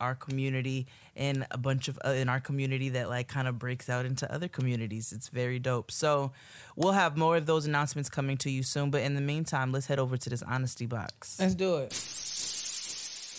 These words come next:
Speaker 2: If you're carrying a credit balance month after month, it can feel like you're in a never-ending cycle of debt.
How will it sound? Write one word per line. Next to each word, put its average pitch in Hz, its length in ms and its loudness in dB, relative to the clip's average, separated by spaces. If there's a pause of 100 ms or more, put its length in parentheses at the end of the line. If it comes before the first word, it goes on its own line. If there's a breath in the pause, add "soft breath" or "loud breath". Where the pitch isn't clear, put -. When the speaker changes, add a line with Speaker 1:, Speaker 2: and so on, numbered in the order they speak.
(380)
Speaker 2:
If 196 140 -4
you're 349 160 2
carrying 294 360 4
a 208 80 0
credit 233 380 2
balance 185 500 2
month 226 360 4
after 220 300 2
month, 147 400 -2
it 180 100 2
can 190 160 2
feel 277 320 4
like 190 220 2
you're 165 80 -2
in 156 120 -2
a 143 40 -2
never-ending 156 680 0
cycle 135 320 -2
of 131 100 -6
debt. - 280 -6